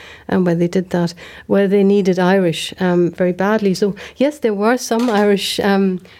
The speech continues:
um, how the recruitment exactly happened in Gaelic-speaking areas, we have no idea, and maybe, maybe it wasn't done quite so, um, explicitly, but it just happened. But there are, um, there are Irish Jesuits with the name of Moroni, McGrath, and Macconoiske even,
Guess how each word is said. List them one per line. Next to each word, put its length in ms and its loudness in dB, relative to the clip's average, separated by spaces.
um, 180 0
how 260 0
the 100 2
recruitment 480 0
exactly 380 0
happened 420 2
in 300 4
Gaelic-speaking 680 0
areas, 360 2
we 80 0
have 200 -2
no 200 2
idea, 500 0
and 160 0
maybe, 420 0
maybe 280 0
it 80 -2
wasn't 340 0
done 320 2
quite 380 -2
so, 340 0
um, 320 0
explicitly, 720 -2
but 100 0
it 80 0
just 240 -6
happened. 380 0
But 160 -2
there 120 0
are, 420 2
um, 440 2
there 120 0
are 220 2
Irish 320 -2
Jesuits 380 -2
with 100 -12
the 80 -2
name 240 2
of 140 -4
Moroni, 520 2
McGrath, 600 -2
and 100 0
Macconoiske 640 0
even, 400 2